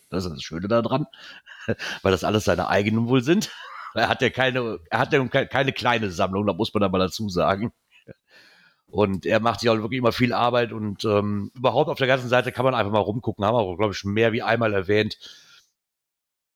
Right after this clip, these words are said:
dass er, was die Geschichte der Coins angeht, auch der einzelnen Coins eigentlich relativ immer sehr, sehr fit ist und auch versucht, so viel wie möglich drüber rauszufinden.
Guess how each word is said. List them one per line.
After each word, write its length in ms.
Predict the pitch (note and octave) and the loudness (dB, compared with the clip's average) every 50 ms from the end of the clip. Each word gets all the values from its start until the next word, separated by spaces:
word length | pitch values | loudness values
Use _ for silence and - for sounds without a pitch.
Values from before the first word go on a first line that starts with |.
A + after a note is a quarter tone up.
| _ - | _ -4
dass 200 | F#2+ G#2 G#2 B2+ | -2 0 2 2
er, 80 | A#2 | 2
was 140 | A2+ A#2 - | 2 0 0
die 100 | - G#2 | -2 -4
Geschichte 400 | G2+ G#2 - D3+ E3 - - A#2 | -2 0 2 2 0 0 0 2
der 140 | A2+ G#2+ - | 2 2 2
Coins 400 | - A#2 B2+ C3 D3 D#3 - - | 2 0 0 2 0 0 -2 -2
angeht, 420 | A2 A#2+ A#2 A#2 G2+ A2+ A#2+ G#2+ | -2 -2 -2 -2 0 0 0 0
auch 120 | A2 G2+ - | 0 -2 -2
der 100 | - F2+ | 0 0
einzelnen 260 | G#2+ A2 G#2+ A2+ G2 | 0 0 0 -2 -2
Coins 240 | - A2+ G#2+ G2 - | 0 0 0 0 0
eigentlich 400 | - E2+ G2+ G2+ F#2+ E2+ D#2 - - | -4 -4 -4 -4 -4 -6 -6 -4 -2
relativ 540 | G#2 G#2 G#2+ F#2+ - - G2+ G2 - - - | 0 0 0 0 0 -4 -6 -6 -6 -6 -6
immer 280 | F#2 G#2 G#2 G2+ F#2+ | -2 0 2 2 2
sehr, 160 | F2+ G2+ G2 | 2 0 0
sehr 140 | F#2+ G2 F#2 | 2 0 0
fit 240 | - - C3+ - - | 0 0 0 0 0
ist 120 | A2+ G2 | -4 -4
und 120 | G2+ G2 F#2+ | -2 0 0
auch 140 | F#2 F#2 - | 0 0 0
versucht, 280 | - G2 F#2 A2 - | -4 -4 -4 -6 -8
so 60 | G#2 | -10
viel 240 | - - - B2 A2 | -8 -4 -2 -2 0
wie 60 | A2+ | 0
möglich 260 | G#2+ A2 A2+ - - - | 0 -2 -2 -4 -6 -10
drüber 220 | - G2 G2 F#2 | -6 -4 -2 0
rauszufinden. 720 | F2 G2 G#2+ - - - G#2+ - - A2 G2+ G2 F2+ | 2 2 2 0 -2 -6 -8 -6 -6 -6 -6 -6 -8